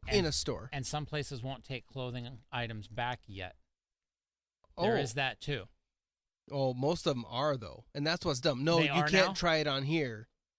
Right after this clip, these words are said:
Speaker 2: Take it home and then bring it back. What, are you kidding? That's the worst thing we want, 'cause then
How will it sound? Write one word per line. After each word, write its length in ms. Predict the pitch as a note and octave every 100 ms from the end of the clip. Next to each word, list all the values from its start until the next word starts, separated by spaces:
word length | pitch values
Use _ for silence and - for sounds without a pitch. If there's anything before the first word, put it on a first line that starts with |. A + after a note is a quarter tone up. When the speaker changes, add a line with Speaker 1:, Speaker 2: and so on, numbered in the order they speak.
| _ -
Speaker 2:
Take 200 | F3+ D3+
it 80 | C3+
home 260 | C#3 C3+
and 160 | C#3 C#3
then 120 | C#3
bring 220 | B2+ C#3
it 80 | B2
back. 200 | A#2+ A2+ B2
What, 300 | G2 F3+ C4+
are 60 | E4+
you 120 | E4+
kidding? 360 | - F#4 G4 F4 -
That's 180 | - F4+
the 100 | D#4
worst 360 | B3+ E4+ G#4+ -
thing 160 | G3
we 100 | D#3
want, 300 | C#3+ B2 G#2
'cause 200 | - F3
then 380 | C#3+ C4+ A3+ F3